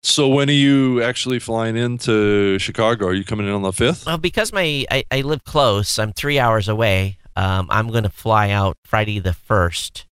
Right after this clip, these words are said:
Speaker 2: and then, uh, spend the fourth of July with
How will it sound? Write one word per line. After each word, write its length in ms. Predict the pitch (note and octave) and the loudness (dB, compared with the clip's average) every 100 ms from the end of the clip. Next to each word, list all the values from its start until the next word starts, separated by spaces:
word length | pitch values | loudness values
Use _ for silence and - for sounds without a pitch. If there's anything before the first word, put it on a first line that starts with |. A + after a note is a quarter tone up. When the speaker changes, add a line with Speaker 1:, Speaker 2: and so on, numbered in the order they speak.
| _ _ _ _ | _ _ _ _
Speaker 2:
and 260 | - G2 F#2+ | -2 -2 0
then, 380 | G2 G2 F#2+ F#2+ | 0 2 0 -2
uh, 220 | F#2 F#2 | 0 0
spend 280 | - - A2 | -2 -2 0
the 60 | |
fourth 260 | G#2 A2+ G2+ | 2 0 0
of 60 | G2 | -2
July 440 | G2+ G#2+ G#2 G2+ | -2 2 2 2
with 200 | G2 F#2+ | 0 -2